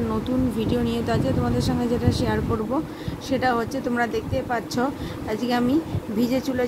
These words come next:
চলে এসেছি। তো wet hair বানটাকে open করব and then wet hair combing, two side, back side and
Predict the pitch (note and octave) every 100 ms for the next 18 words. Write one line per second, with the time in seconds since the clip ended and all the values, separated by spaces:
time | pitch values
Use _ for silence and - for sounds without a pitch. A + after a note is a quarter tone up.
0 | B3+ A#3+ A#3 A3+ A#3+ B3+ C4 A#3+ A3+ A#3+
1 | B3 B3 A3+ A#3 A#3 B3 B3 A3 A3 B3+
2 | A#3+ B3 A#3+ C4 D#4 B3 A#3 A#3 A#3+ B3+
3 | A3+ A3 A3+ A3+ A3+ - A3 A3 A#3 C#4+
4 | D#4 - - - E4 E4 - D4 D4 -
5 | - - - G#3+ A#3+ A#3+ - C4+ C4 -
6 | G#3+ A3+